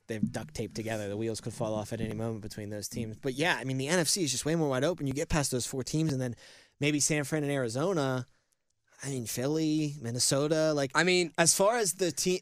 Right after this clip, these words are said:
Speaker 1: like, it's di-, it's the exact opposite. Like, the A F C, we're naming all these teams because we're like, "Man, they're good. They could definitely make
Speaker 2: Here's
Speaker 1: it."
Speaker 2: a
Speaker 1: The N F C, we're naming all this one really great.
Speaker 2: Here's
Speaker 1: So
Speaker 2: a
Speaker 1: all these mediocre
Speaker 2: hypothetical.
Speaker 1: teams could win.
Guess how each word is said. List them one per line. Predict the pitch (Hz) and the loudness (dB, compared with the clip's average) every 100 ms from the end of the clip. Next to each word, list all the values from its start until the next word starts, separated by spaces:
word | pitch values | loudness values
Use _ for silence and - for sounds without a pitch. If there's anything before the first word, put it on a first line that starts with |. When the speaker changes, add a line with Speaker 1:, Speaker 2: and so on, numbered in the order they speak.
| 180 | -2
Speaker 1:
like, | 185 190 | -2 0
it's | 165 | 0
di-, | - 190 | 2 2
it's | 170 - | 0 0
the | 165 151 | 0 2
exact | 135 156 147 | 4 4 4
opposite. | 135 101 - | 0 0 -6
Like, | 95 113 | -6 -8
the | 135 | -2
A | 147 226 | 0 2
F | 226 | 2
C, | 208 | 2
we're | 180 156 | 4 4
naming | 156 156 151 | 4 4 4
all | 139 | 2
these | 135 123 | 2 -2
teams | 147 139 123 | -2 -2 -2
because | 127 123 | -4 -4
we're | 120 | -4
like, | 107 107 | -4 -8
"Man, | 139 175 190 170 | -4 0 2 4
they're | 151 | 4
good. | 131 165 175 | 2 0 2
They | 147 | 2
could | 143 143 | 0 0
definitely | 151 139 143 | 0 4 6
make | |
Speaker 2:
Here's | 175 226 | 6 4
Speaker 1:
it." | |
Speaker 2:
a | |
Speaker 1:
The | 139 147 | 2 4
N | 190 | 6
F | 233 | 6
C, | - | 4
we're | 190 | 4
naming | 170 165 160 | 4 4 4
all | 151 | 2
this | 139 - | 2 0
one | 165 143 | 0 4
really | 135 123 | 4 4
great. | 120 139 | 4 4
Speaker 2:
Here's | 160 208 | 6 6
Speaker 1:
So | 127 | 6
Speaker 2:
a | |
Speaker 1:
all | 147 | 6
these | 156 165 | 6 6
mediocre | 147 143 135 | 6 6 6
Speaker 2:
hypothetical. | 143 131 127 | 4 2 -2
Speaker 1:
teams | 123 113 | -4 -4
could | 110 | -2
win. | 110 113 92 85 | 0 -2 -4 -8